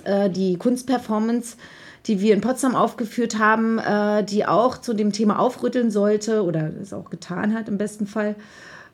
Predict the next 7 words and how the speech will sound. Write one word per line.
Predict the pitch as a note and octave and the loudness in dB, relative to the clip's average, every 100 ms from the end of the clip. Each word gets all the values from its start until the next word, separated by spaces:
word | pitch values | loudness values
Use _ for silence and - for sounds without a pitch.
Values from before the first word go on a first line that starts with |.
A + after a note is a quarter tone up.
| _ | _
Ähm, | G3 G3 F#3 F3+ F3 | 6 8 8 4 4
ja, | F#3 F#3 | 4 4
Femizide | F3+ G#3 G#3+ - C#4 | 6 6 6 6 6
und | C#4+ | 6
Gewalt | C4+ G#3 G3+ A3+ | 6 6 6 4
gegen | C4+ B3+ | 2 2
Frauen. | - F3+ G#3+ A#3 F#3 D#3+ D3+ | 0 4 6 6 6 4 0